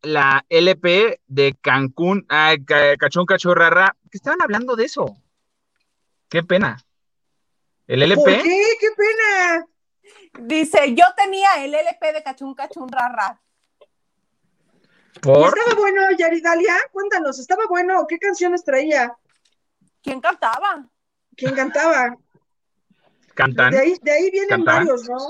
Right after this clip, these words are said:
Speaker 2: Que están
Speaker 3: Sí.
Speaker 2: famosones. Carlotes dice, "Hola, chicas, ya llegué tarde, pero sin sueño".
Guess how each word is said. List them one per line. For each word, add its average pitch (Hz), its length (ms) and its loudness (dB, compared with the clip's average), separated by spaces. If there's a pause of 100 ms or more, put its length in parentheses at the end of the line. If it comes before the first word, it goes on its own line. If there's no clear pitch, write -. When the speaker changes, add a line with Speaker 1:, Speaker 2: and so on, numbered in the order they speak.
(220)
Speaker 2:
Que 254 80 -16
están 269 360 -8
Speaker 3:
Sí. 262 480 -14 (960)
Speaker 2:
famosones. 214 840 -8 (880)
Carlotes 370 640 0
dice, 330 480 0
"Hola, 247 280 0 (100)
chicas, 262 440 -4
ya 311 120 2
llegué 330 360 -2
tarde, 254 380 -2
pero 285 220 2
sin 262 180 -12
sueño". 294 480 0